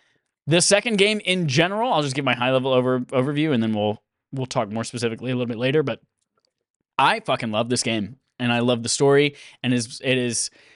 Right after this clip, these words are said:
I thought the first game, as we were talking about it halfway through the month, I thought, "Man, this is a really cool fucking Batman story." And then this one is like, "This is the coolest thing that's ever come out of D C, period."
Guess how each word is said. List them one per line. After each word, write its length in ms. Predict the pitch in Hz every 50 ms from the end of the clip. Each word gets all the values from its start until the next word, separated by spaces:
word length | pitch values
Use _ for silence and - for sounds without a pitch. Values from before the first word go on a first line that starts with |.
| _ _ _ _ _ -
I 100 | 143 170
thought 220 | 160 - 185 170 151
the 60 | -
first 340 | - - 175 170 165 - 160
game, 280 | 170 190 214 226 226 202
as 180 | 170 180 160
we 80 | 170 180
were 80 | 180 175
talking 240 | - 190 175 175 196
about 120 | 180 175
it 40 | 175
halfway 280 | 180 180 175 - 185 175
through 140 | - 185
the 60 | 180 180
month, 180 | 175 175 170
I 100 | 147 139 135
thought, 200 | 135 123 - -
"Man, 240 | 151 202 202 175 151
this 140 | 196 233 -
is 100 | 202 190
a 60 | 156
really 320 | 151 170 208 220 196 202
cool 160 | - - 220 190
fucking 260 | - 196 190 202 180
Batman 360 | 175 202 233 - - 135 123
story." 300 | - - 139 110 104 107 - - - - -
And 120 | 131 135
then 120 | 139 147 151
this 180 | 160 175 -
one 160 | 220 233 233 226
is 180 | 196 175 175
like, 200 | 185 165 147 - - - - _
"This 200 | 165 190 247 -
is 80 | 240 202
the 100 | 202 175
coolest 320 | - 185 175 175 160 -
thing 140 | - 165 160
that's 160 | 156 135 -
ever 160 | 143 131 135
come 160 | - 139 123 123
out 120 | 117 110
of 80 | 107 104
D 140 | 113 110
C, 340 | 104 - 117 107 98 98 - _ _ _ _ _ _ _ _ _ _ _ _ - - -
period." 380 | 123 107 98 92 85 82 76